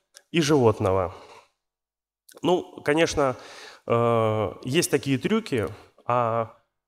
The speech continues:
база циркового искусства, э, его основное выразительное средство — это трюк.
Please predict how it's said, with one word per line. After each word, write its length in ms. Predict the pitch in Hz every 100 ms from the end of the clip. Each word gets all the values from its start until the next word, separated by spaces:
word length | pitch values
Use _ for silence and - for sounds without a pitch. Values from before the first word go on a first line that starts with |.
| _ -
база 800 | - 113 110 151 139 120 107 104
циркового 520 | - 120 131 120 107 110
искусства, 720 | - 208 - 139 120 101 -
э, 120 | 110
его 640 | 117 127 131 139 131 127 -
основное 500 | 120 151 139 143 131
выразительное 640 | 123 135 123 143 123 117 117
средство — 680 | - 185 202 - 131 104 - - - -
это 240 | 160 147
трюк. 420 | - 156 117 -